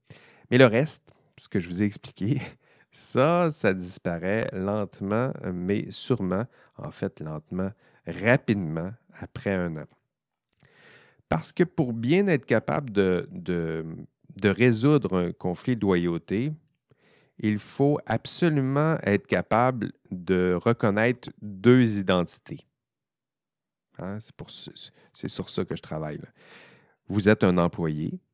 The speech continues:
Donc, c'est, votre première identité, celle que, après un an, là, elle est forte, là, c'est que vous êtes un employé. Vous travaillez pour une compagnie que vous adorez.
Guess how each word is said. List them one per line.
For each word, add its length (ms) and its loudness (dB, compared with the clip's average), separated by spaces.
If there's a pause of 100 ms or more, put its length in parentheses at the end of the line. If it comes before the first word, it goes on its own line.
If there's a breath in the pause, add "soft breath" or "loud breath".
(120)
Donc, 160 -12
c'est, 120 -14
votre 260 -2 (160)
première 300 0
identité, 800 0 (460)
celle 460 0
que, 360 0
après 300 0
un 220 2
an, 140 0
là, 140 0
elle 140 -2
est 60 -2
forte, 340 -6
là, 160 -2 (420 soft breath)
c'est 240 -6
que 120 4
vous 220 2
êtes 140 4
un 140 4
employé. 580 0 (840 soft breath)
Vous 100 -10
travaillez 400 2
pour 160 -2
une 100 -2
compagnie 560 -2 (300)
que 80 0
vous 280 -2
adorez. 520 2